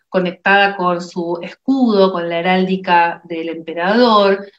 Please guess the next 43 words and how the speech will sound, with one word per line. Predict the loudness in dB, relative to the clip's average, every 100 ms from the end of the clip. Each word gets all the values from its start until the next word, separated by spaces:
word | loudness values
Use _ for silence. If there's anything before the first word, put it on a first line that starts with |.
| _
Las | -4 0
dos | 0
gobiernan | 0 0 0 2 2 2
muy | 2 0
seguras, | -2 -2 -2 0 -2 -2 -6 -10
desde | -10
un | -8
lugar | -6 -4
muy | -2 -2
seguro, | -4 -8 -10 -8 -6 -8 -12 -20 -20 -4
y | 0
la | 0
luna, | 0 0 0 -2
por | -6
supuesto, | -8 -6 -6 -6 -6
ahí, | -2 -2 -4 -8 _ _
como | -12 -8 -6
vimos, | -4 -4 -4
con | -6 -10
los, | -10
con | _ -12 -10
el | -10
pasaje | -10 -6 -8 -6
y | -8
el | -8
umbral | -10 -8 -6
también | -8 -10 -12
muy | -14
claro. | -14 -12 -10 -12 -18 _ -20 _ -6
La | -4
sabiduría | 0 0 0 0 0
de | 2
la | 0
bruja | 2 0 -2
es | -4 -4
otro | -4 -4
tarot | -2 -2 -2 -4
que | -8
también | -8 -8 -6 -2 -2 -2
nos | -6
presenta | -10 -12 -10 -8 -4 -6
este | -6 -14
juego. | -4 0 2 2 0 -2